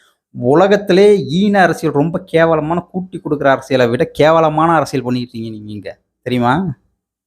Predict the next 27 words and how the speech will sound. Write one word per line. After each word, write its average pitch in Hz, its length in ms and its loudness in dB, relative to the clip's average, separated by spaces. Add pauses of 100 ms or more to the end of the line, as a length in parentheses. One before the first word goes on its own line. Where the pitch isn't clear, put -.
(160)
திராவிடங்கிறது 156 640 2
ஒரு 139 160 0
இனமா? 120 540 -4 (680)
ஆ, 170 140 2
இல்லாத 190 560 4
ஒரு 170 140 0
விஷயத்தை 151 360 -2
வச்சு 147 200 -2
மக்களை, 156 420 -2
இங்க 156 140 2
உள்ள 160 180 4
மக்களை 139 480 0
ஏமாத்தி 190 420 0
அரசியல் 160 280 0
பண்ணிக்கிட்டு 147 360 -2
இருக்க 117 180 -8
ஈன 180 260 0
நாய் 139 360 0
கூட்டம் 151 280 -2
நீங்க. 113 340 -4 (1500)
தலித்துங்கிறது 185 520 2
எப்படா 143 340 0
வந்துச்சு? - 400 -10 (1000)
தலித்துங்கிறது 180 500 2
அம்பேத்கர் 185 560 2
நாய் 165 200 4
உருவாக்குனது. 151 560 0